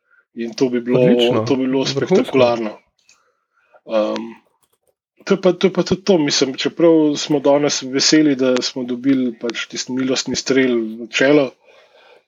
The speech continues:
Speaker 1: nas čaka v torek v bistvu še ena epizoda.
Speaker 2: Ja.
Speaker 1: Ehm, ko bo
Speaker 2: Ehm, v torek je, se pravi, tekma s Celjem v pokalu, finale pokala igra se na,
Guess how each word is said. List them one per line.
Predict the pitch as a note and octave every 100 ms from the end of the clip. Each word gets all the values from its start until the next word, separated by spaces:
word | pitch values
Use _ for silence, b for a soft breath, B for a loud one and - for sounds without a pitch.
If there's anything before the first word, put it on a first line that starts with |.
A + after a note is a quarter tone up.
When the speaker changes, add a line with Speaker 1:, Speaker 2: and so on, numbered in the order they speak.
| _ _ _
Speaker 1:
nas | C3+ C3 A#2+ -
čaka | - A#2+ A#2+ C3+
v | B2
torek | - B2 B2 A#2
v | A#2+
bistvu | A2+ A#2 A#2+
še | - B2 A#2
ena | A2+ G#2+ - -
epizoda. | - - A#2 C3 D#3 C#3+ - _ _ _ _ _ _ _ _ _ _ _ _ _ _ _ _ _
Speaker 2:
Ja. | C3 B2 A2+ _ _ _ _ _
Speaker 1:
Ehm, | - A#2+ G#2 G#2 -
ko | - A2+
bo | G#2 G2+
Speaker 2:
Ehm, | F#2 C#3 C3 B2 -
v | C#3+
torek | C#3+ E3 D#3+ -
je, | D3 C#3 C#3
se | -
pravi, | C#3+ D3 C3+ C3
tekma | C#3+ C#3 C#3 B2+ A#2+ G#2 G1+ - -
s | -
Celjem | _ E3+ E3+ D#3+ D#3 D3 _ _
v | - B2+ C3
pokalu, | C#3 - D3 D3
finale | C#3+ D3 C#3 C#3
pokala | C#3 - C3+ C3+
igra | C3+ C3
se | B2+ -
na, | B2 A2+ G#2